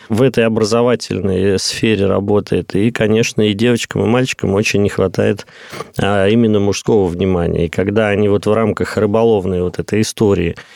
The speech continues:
э, с наставниками, с волонтерами, с,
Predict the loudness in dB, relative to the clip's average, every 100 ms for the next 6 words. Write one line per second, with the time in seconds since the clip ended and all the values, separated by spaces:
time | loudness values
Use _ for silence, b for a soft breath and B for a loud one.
0 | B B B 0 2 2 2 0 0 0
1 | 0 0 -4 -4 -4 -2 0 2 2 0
2 | 2 2 0 -2 -4 -4 -6